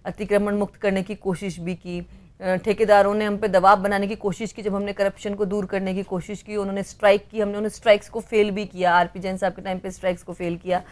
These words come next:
एमपी स्वामी जी के टाइम पे ऑपरेशन परकोटा चलाया। लेकिन मैं ये मानती हूँ कि अगर कहीं भी निगम के हित के खिलाफ या जनता के हित के खिलाफ अगर कोई अधिकारी काम करता है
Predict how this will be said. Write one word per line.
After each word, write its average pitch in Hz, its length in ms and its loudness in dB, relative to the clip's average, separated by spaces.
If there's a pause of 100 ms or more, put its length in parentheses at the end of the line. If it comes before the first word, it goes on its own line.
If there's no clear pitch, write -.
(220)
एमपी 214 200 -2
स्वामी 226 200 2
जी 226 60 0
के 226 60 -6
टाइम 220 160 -2
पे 220 80 -2
ऑपरेशन 214 300 0
परकोटा 208 360 -2
चलाया। 170 340 -2 (720)
लेकिन 381 480 2 (960)
मैं 330 480 6
ये 269 260 0
मानती 247 440 2
हूँ 247 320 0 (140)
कि 277 180 -6 (120)
अगर 233 280 6
कहीं 254 400 -2
भी 185 300 -4 (440)
निगम 208 400 -4
के 247 260 -4
हित - 340 -6 (100)
के 220 100 -8
खिलाफ 156 540 -6
या 240 160 4
जनता 214 460 0
के 294 180 -4
हित 226 260 -4
के 226 140 -6
खिलाफ 185 360 -6
अगर 175 180 -4
कोई 180 160 -6
अधिकारी 156 420 -6
काम 156 260 -6
करता 151 360 -10
है 247 180 -4